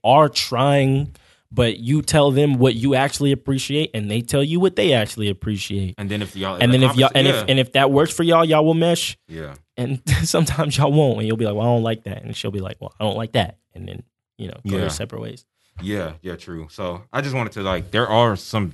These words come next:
Speaker 2: specific things that I think that, um, especially when older generations ask us about our dating lives that they don't know that
Speaker 1: Yeah.
Speaker 2: we actually deal with or are processing, that's unique about just our dating experience as, uh,
Speaker 1: Yeah, it's
Speaker 2: Gen
Speaker 1: definitely
Speaker 2: Z.
Speaker 1: weird.
Speaker 2: It's definitely different. So, you know, yeah.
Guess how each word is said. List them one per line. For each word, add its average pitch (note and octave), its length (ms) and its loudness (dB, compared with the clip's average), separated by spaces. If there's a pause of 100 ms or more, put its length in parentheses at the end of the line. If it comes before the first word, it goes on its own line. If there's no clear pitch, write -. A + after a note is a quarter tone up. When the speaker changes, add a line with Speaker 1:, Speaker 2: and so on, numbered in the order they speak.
Speaker 2:
specific G#2+ 540 -6
things G#2 360 -8
that F2 240 -8
I F#2 120 -10
think G2 300 -16
that, F2+ 120 -8
um, E2+ 380 -10
especially A#2+ 320 -10
when F2 80 -8
older G2+ 160 -8
generations F#2+ 500 -12
ask F2+ 260 -12
us F#2+ 80 -14
about F#2 200 -10
our F2+ 80 -8
dating F#2 260 -12
lives F#2+ 380 -10
that - 100 -20
they F2+ 100 -12
don't F2 220 -10 (320)
know F2 160 -8
that F#2 80 -8
Speaker 1:
Yeah. F#2 60 -8
Speaker 2:
we F#2+ 80 -6
actually E2 220 -14
deal F2+ 280 -12
with G2+ 240 -14
or E2 320 -14 (480)
are F#2 140 -10
processing, A2+ 640 -10
that's F#2 180 -8
unique F2+ 240 -12
about E2+ 260 -10
just E2+ 200 -18 (100)
our E2+ 180 -10
dating E2 460 -12 (320)
experience F2 480 -18
as, D2+ 140 -18
uh, - 100 -20
Speaker 1:
Yeah, B2+ 260 -8 (140)
it's D#3 140 -12
Speaker 2:
Gen G#2+ 180 -2
Speaker 1:
definitely F#2+ 200 -4
Speaker 2:
Z. G#2+ 100 -2
Speaker 1:
weird. A2 340 -8 (300)
Speaker 2:
It's - 80 -20
definitely B2+ 260 -8
different. D#2 380 -12
So, D#2 320 -12 (500)
you F2+ 80 -12
know, E2 220 -8
yeah. D#2 240 -10